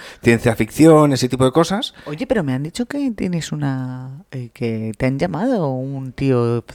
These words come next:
Speaker 2: célebre.
Speaker 1: Bueno, es que, como tú sabes, que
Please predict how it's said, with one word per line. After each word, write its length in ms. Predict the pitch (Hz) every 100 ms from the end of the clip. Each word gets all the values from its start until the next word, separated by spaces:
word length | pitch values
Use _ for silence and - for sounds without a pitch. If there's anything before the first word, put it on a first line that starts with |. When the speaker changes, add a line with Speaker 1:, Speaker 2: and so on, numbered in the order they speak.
| -
Speaker 2:
célebre. 540 | 123 196 151 117 - _
Speaker 1:
Bueno, 280 | 113 123 -
es 120 | 104
que, 840 | - 123 131 127 120 117 107 104 101
como 200 | 95 90
tú 100 | 98
sabes, 1300 | 98 95 95 95 95 92 87 85 82 76 - - -
que 680 | 95 90 87 85 87 80